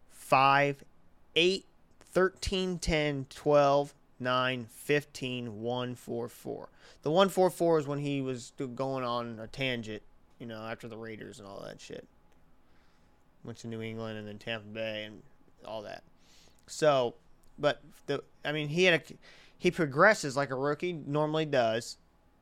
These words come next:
and then, uh, then has a stellar,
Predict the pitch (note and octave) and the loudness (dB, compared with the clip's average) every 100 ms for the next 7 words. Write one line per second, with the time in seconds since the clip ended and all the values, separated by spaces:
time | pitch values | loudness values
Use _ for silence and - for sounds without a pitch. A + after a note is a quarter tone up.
0 | _ - C3+ C#3 C#3+ C#3 C#3 C3 A#2 _ | _ -2 -2 0 2 2 0 -2 -6 _
1 | _ _ _ _ _ _ _ _ _ _ | _ _ _ _ _ _ _ _ _ _
2 | _ _ - _ B2 A2+ A2 G#2 - _ | _ _ -20 _ -8 -4 -4 -6 -10 _
3 | _ _ _ _ _ _ _ _ - C3+ | _ _ _ _ _ _ _ _ -4 -4
4 | C3 C3+ D3 A#2+ A2 - - F3 F3+ D#3 | -2 -2 -2 -2 -8 -10 2 6 6 6
5 | A#2+ | 0